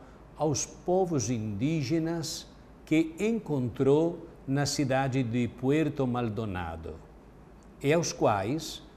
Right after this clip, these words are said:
dirigiu um discurso que retoma a encíclica Laudato Si,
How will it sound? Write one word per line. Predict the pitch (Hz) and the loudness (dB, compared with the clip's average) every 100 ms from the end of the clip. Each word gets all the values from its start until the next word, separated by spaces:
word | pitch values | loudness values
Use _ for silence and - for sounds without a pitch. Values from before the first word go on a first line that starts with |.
| - - | -12 -6
dirigiu | 117 110 127 190 131 | -2 0 2 6 6
um | 135 | 4
discurso | 117 117 - - 208 185 139 - 185 214 196 - - - | 0 -2 -4 -4 0 2 0 0 0 0 -4 -16 -20 -10
que | - 196 | 2 4
retoma | 170 175 233 - - 135 120 123 123 147 196 - - - - - - - - | 6 4 2 0 2 4 4 2 0 0 -2 -10 -18 -20 -20 -20 -20 -20 -6
a | 139 | 0
encíclica | 139 147 - 220 220 135 120 - 107 | 2 2 2 2 0 0 -2 0 -2
Laudato | 104 131 139 107 139 143 107 | 2 4 4 4 2 0 -6
Si, | - 147 135 - | 0 2 2 -2